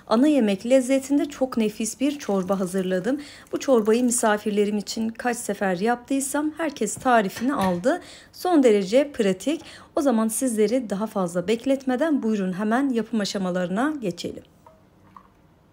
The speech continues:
Tenceremize bir kase haşlanmış nohutumuzu alalım.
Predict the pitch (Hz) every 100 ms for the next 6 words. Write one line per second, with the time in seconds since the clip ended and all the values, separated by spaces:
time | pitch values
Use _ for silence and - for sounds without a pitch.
0 | - - _ _ _ _ _ _ _ _
1 | _ _ _ _ _ _ - _ - _
2 | _ _ - 330 349 269 254 247 240 320
3 | 226 269 294 254 208 196 202 247 254 220
4 | 202 208 262 - 247 254 220 - 202 185
5 | 277 - 196 180 175 202 311